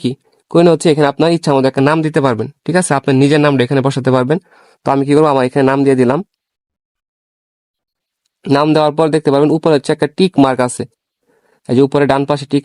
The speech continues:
মার্ক আছে, এখানে টাচ করে এটা হচ্ছে সেভ করে নেবেন, ঠিক আছে? তো সেভ করার পর ব্যাক বাটনে একটা টাচ করবেন। তো ব্যাক বাটনে টাচ করার পর এখানে দেখতে পারবেন একদম নিচে, হ্যাঁ, একদম নিচে লেখা আছে যে ম্যানেজ ক্রিপ্টো। তো ম্যানেজ ক্রিপ্টোতে টাচ করবেন।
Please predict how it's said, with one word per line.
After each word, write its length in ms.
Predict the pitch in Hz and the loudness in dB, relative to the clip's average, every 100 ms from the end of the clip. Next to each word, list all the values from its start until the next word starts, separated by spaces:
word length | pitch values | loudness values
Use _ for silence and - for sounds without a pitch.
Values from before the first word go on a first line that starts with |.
| 139 | 0
মার্ক 120 | 135 | 0
আছে, 120 | 139 156 | -2 -2
এখানে 140 | 131 123 | -2 0
টাচ 120 | 123 123 | -2 -2
করে 120 | 147 180 - _ _ - _ _ _ _ | -2 -2 -4 _ _ -20 _ _ _ _
এটা 100 | 110 | -2
হচ্ছে 140 | 131 139 | 0 0
সেভ 120 | 170 151 | -2 -2
করে 100 | 151 123 | 0 0
নেবেন, 160 | 113 120 147 | 0 -2 -2
ঠিক 100 | 185 | -2
আছে? 120 | 190 131 - _ _ _ | -2 -4 -8 _ _ _
তো 60 | - 165 | -6 -2
সেভ 120 | 170 156 | -2 0
করার 160 | 170 165 | -2 0
পর 80 | 190 147 | 0 0
ব্যাক 120 | 143 139 | -2 -2
বাটনে 220 | 147 147 | 0 0
একটা 120 | 147 143 | 0 -2
টাচ 120 | 139 - | -2 -2
করবেন। 240 | 139 135 196 - _ _ _ _ _ | -2 0 -2 -6 _ _ _ _ _
তো 80 | - 127 | -4 -2
ব্যাক 140 | 135 143 | 0 -2
বাটনে 220 | 147 156 147 | 0 0 0
টাচ 120 | 147 - | -2 -2
করার 160 | 147 151 | -2 0
পর 80 | - 131 | -2 -2
এখানে 180 | 131 143 143 | 0 2 0
দেখতে 160 | - 131 | 0 -2
পারবেন 200 | 131 143 143 | 0 -2 -2
একদম 200 | 135 135 135 | -2 0 2
নিচে, 220 | 139 160 202 - _ _ _ _ _ _ _ _ - - | 0 0 -2 -4 _ _ _ _ _ _ _ _ -14 -4
হ্যাঁ, 120 | 127 | -2
একদম 160 | 139 143 | 0 0
নিচে 140 | 147 165 156 | 2 2 0
লেখা 160 | 147 139 | 0 -2
আছে 120 | - 156 | -2 0
যে 40 | 123 | 2
ম্যানেজ 260 | 123 139 156 - | 2 0 -2 -2
ক্রিপ্টো। 320 | 202 202 156 110 _ _ _ _ | -2 0 -2 -2 _ _ _ _
তো 60 | 143 | 0
ম্যানেজ 240 | 143 156 165 - | 2 2 -2 -4
ক্রিপ্টোতে 360 | 180 165 170 170 | -4 -2 -2 0
টাচ 140 | 139 - | -2 -2
করবেন। 240 | 123 110 | -2 0